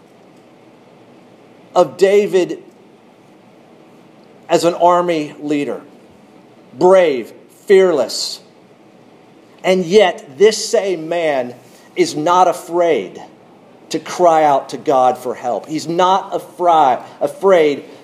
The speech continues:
to beg for mercy. He's not afraid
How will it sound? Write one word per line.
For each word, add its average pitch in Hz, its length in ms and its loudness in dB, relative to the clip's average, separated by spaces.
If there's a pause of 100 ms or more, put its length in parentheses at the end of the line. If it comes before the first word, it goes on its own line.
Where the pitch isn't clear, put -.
to 175 180 -6
beg 170 680 0
for 156 220 -2
mercy. 156 480 -2
He's 151 300 -12
not 185 460 -2
afraid 175 840 0